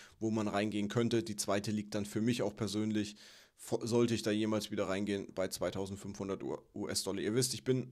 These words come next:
momentan nicht in Ethereum, äh, investiert. Für mich wird,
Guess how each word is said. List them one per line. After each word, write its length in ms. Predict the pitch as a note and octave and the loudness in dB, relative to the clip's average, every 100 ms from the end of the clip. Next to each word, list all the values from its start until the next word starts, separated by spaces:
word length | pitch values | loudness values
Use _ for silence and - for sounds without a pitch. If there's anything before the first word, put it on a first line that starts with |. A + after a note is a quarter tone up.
| - | -4
momentan 480 | A2 A2 G#2 G#2+ G#2+ | -2 -2 0 0 0
nicht 180 | A2 | -2
in 140 | C#2+ D#2+ | -6 -6
Ethereum, 480 | G2+ A2 G#2+ G#2+ - | -4 -2 -2 -2 -4
äh, 280 | G2+ F#2 - | -4 -4 -4
investiert. 520 | G#2+ G2+ - C#3 C3+ - - - - - | -4 -4 0 2 2 -2 -20 -20 -20 -6
Für 160 | A#2 | 0
mich 280 | A#2 A#2 G#2+ | 2 2 4
wird, 240 | A#2 A2 | 4 4